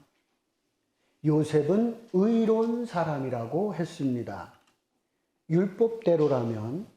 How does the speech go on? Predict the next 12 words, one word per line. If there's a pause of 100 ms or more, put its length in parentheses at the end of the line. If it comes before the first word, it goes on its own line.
(100)
요셉은 (800)
마리아와
파혼해야
맞는
것이고요. (540)
마리아를
임신시킨
남자까지
색출해내서 (260)
돌로
쳐야만
됩니다.